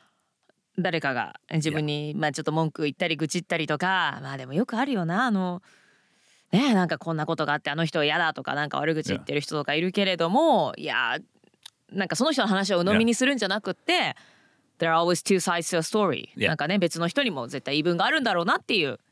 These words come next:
Speaker 1: 視点を持っておくのは大事ですよね。
Speaker 2: Yeah. Now, Teremi,
Speaker 1: はい。
Speaker 2: if you've got a good relationship with the person complaining,
Speaker 1: うんふん。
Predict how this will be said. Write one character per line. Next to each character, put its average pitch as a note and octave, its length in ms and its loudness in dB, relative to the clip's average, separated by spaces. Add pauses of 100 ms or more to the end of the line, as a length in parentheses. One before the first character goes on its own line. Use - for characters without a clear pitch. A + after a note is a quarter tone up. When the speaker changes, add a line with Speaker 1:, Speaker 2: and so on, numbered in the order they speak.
Speaker 1:
視 - 120 -8
点 D3 260 -2
を C3 280 -2
持 D#3 100 2
っ - 40 -6
て C3+ 100 -2
お B2 40 -2
く C#3 60 -4
の B2 60 -4
は A#2+ 60 -4
大 C#3 140 0
事 C3 40 -6
で - 80 -10
す - 120 -6
よ D3+ 60 -2
ね。 F#4 120 2 (100)
Speaker 2:
Yeah. G2+ 120 0 (300)
Now, A#2+ 180 2
Teremi, G#2 580 -2
Speaker 1:
は F#3+ 200 0
い。 C#3 100 -6 (680)
Speaker 2:
if F3+ 240 0
you've G3 80 0
got F#3 160 4
a B2 40 -2
good C#3+ 260 -2
relationship A#2+ 480 0
with F#2+ 100 -12
the - 60 -14
person F#2+ 360 0
complaining, F2 600 -6
Speaker 1:
う G3 140 4
ん - 40 8
ふ A3+ 60 6
ん。 C#4 40 0